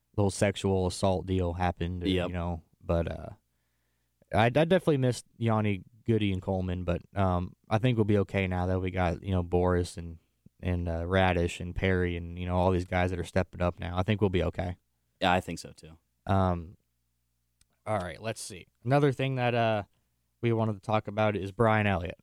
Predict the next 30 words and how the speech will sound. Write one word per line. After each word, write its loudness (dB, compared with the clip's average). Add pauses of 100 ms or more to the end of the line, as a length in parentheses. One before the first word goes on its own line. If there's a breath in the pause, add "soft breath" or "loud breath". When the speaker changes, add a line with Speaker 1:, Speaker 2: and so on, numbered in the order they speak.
(140)
Speaker 2:
Yep. 4
Speaker 1:
<laughs> -4
I 2
don't 2
know. 2 (520 soft breath)
I -4
think, -2
uh, 2 (1080)
he's, -4 (680 soft breath)
he's 2
shown 4 (180)
greatness, 0
like, -2
here 0
and -2
there. 0 (480)
Um, -2 (280)
like -2
the -2
Minnesota 0
Wild 2
game -2
that -6 (100)
we 0
were 4
at 0
a -16 (100)
couple -4
weeks -2
ago. -2